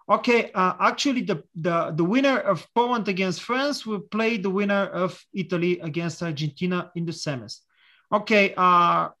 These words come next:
for me, uh, the match in which the least is possible to have a surprise is between the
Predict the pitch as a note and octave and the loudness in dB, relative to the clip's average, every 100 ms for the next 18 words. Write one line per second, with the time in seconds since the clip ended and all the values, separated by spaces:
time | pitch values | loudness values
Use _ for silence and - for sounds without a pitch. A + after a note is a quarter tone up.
0 | _ _ _ _ - E3 - G#3 G#3+ D4+ | _ _ _ _ -8 -6 -2 0 4 4
1 | E4+ E4+ - _ _ _ _ _ _ F#3+ | 4 0 -6 _ _ _ _ _ _ -2
2 | F#3+ F#3+ D#3 _ - D3+ F#3 F3+ G3 B3 | 0 0 -4 _ -10 -2 0 2 2 2
3 | C#4+ - - - _ _ G3 G3 G3+ B3 | 2 0 -6 -6 _ _ -6 -4 -2 -2
4 | A3+ - - E3 D3 F#3+ B3 C4 - - | -2 -4 -6 -6 0 2 2 2 0 -12
5 | - A3+ A#3 A3+ F3+ F3+ F3 E3+ F#3+ F3+ | -4 -2 -2 -4 -2 -2 0 -4 -2 -2
6 | E3+ D#3 - G3 A3 C#4+ - G3+ E3 E3 | -2 -6 -4 2 4 4 0 -6 -6 -6
7 | - G3 A#3 A3+ F#3 G#3 A3 | -6 -4 -4 -4 -2 -2 -2